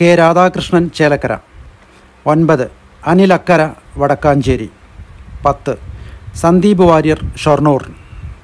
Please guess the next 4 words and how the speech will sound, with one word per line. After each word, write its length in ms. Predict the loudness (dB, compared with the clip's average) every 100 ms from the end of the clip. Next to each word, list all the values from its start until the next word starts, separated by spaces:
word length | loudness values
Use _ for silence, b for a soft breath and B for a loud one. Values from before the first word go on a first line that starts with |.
| -4
പതിനൊന്ന്, 440 | 0 2 2 2 -4 -12 -14 B B B -6
സന്ദീപ് 500 | 0 4 4 2 2
വചസ്പതി, 560 | 0 -2 -2 -2 -2 -4 -4
ആലപ്പുഴ. 460 | -2 -2 -2 -4